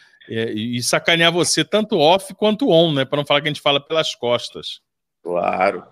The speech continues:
Speaker 2: eu agradeço muito até, sou fã dos dois, aprendo muito com os dois, inclusive quando sou zoado aprendo, então
Speaker 1: É,
Speaker 2: eu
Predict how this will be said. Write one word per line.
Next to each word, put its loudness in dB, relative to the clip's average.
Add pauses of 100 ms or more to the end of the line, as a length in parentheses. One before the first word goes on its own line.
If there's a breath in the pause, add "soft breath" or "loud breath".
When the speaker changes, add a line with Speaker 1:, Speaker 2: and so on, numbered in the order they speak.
Speaker 2:
eu -4
agradeço -4
muito -8
até, -4
sou -8
fã -10
dos -10
dois, -2 (560)
aprendo -2
muito -10
com -8
os -10
dois, -2
inclusive -10
quando -8
sou -6
zoado 2
aprendo, -8
então -12
Speaker 1:
É, -6
Speaker 2:
eu -4